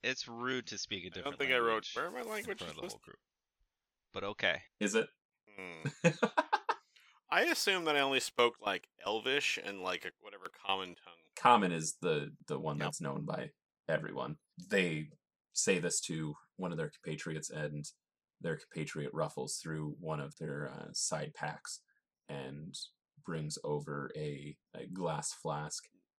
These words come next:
Speaker 1: I, I
Speaker 3: And
Speaker 1: put out my lips like, like
Speaker 3: <laughs> Yeah, and offers it to you, which you cannot accept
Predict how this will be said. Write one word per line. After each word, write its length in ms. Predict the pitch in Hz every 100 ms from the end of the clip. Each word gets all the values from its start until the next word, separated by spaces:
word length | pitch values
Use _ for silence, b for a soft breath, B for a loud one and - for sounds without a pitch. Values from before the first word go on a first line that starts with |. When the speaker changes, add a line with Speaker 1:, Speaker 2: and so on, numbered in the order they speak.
| _ _ -
Speaker 1:
I, 40 |
I 40 | -
Speaker 3:
And 320 | 78 73 -
Speaker 1:
put 100 | 123
out 160 | 120 117
my 120 | 110
lips 360 | 101 98 98 -
like, 180 | 90 90 - _ - _ _ _ _ -
like 280 | 85 - - _ _ _
Speaker 3:
<laughs> 220 | - 90 -
Yeah, 160 | 156 -
and 120 | 104
offers 420 | 107 110 120 104
it 120 | 104 -
to 120 | 98
you, 260 | 90 85 - -
which 360 | 98 92 -
you 140 | 95 87 - -
cannot 340 | 107 95 82
accept 520 | 73 - - 92 85